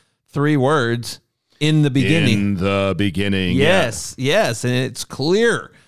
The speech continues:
Speaker 1: that he's drawn a straight line back to Genesis one one.
Speaker 2: Mm-hmm.
Speaker 1: In the beginning, God created. And now he's gonna show us how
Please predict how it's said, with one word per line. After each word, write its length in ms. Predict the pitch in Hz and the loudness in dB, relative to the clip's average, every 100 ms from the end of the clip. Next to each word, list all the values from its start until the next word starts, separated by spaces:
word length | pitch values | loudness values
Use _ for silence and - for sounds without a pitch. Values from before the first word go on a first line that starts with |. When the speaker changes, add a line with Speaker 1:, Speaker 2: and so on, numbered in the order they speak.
| _ _ | _ _
Speaker 1:
that 160 | 123 120 | -2 0
he's 160 | 151 127 | 2 2
drawn 260 | 139 135 | 0 0
a 80 | 120 | -2
straight 540 | - - 139 151 175 | -6 -6 -2 0 0
line 380 | 160 180 180 131 | -2 -2 0 -2
back 200 | 123 139 | -4 -6
to 60 | - | -6
Genesis 480 | 113 139 151 139 - | -4 -2 -2 -6 -6
one 220 | 143 139 | -4 -2
one. 220 | 135 101 | -2 -2
Speaker 2:
Mm-hmm. 260 | 85 80 127 | -2 -4 -4
Speaker 1:
In 80 | 139 | -2
the 100 | 127 | 0
beginning, 720 | 135 131 156 143 117 165 - _ _ _ _ _ 101 | -2 0 0 0 0 -4 -8 _ _ _ _ _ -6
God 320 | 110 117 117 | -2 -2 -4
created. 600 | - 107 98 95 156 170 - _ _ _ _ 98 | -8 -8 -6 -6 -6 -8 -16 _ _ _ _ -8
And 80 | |
now 160 | 107 143 | -2 0
he's 140 | 123 | 0
gonna 120 | 117 113 | -2 -2
show 240 | - 110 | -2 -2
us 120 | 110 | -2
how 380 | 113 104 98 | -2 -2 -2